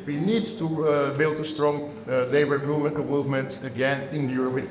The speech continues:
And it is possible. And if we link the mutiny in the north with the mutiny in the south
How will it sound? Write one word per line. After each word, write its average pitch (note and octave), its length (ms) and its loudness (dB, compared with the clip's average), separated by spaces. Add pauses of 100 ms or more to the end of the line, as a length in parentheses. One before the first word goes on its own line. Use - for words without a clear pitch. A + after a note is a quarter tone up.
(100)
And F3 120 2
it G3+ 140 -2
is G3 160 0
possible. C#3+ 480 0 (240)
And E3 140 0
if - 160 -4
we F3+ 120 4
link G3+ 500 2
the C#3+ 80 0
mutiny G3 680 2
in F#3 60 0
the F3 100 2
north F3 540 2 (560)
with G3+ 340 0
the D3+ 60 0
mutiny F#3 560 2
in D3 80 0
the C3 100 -2
south E3+ 640 2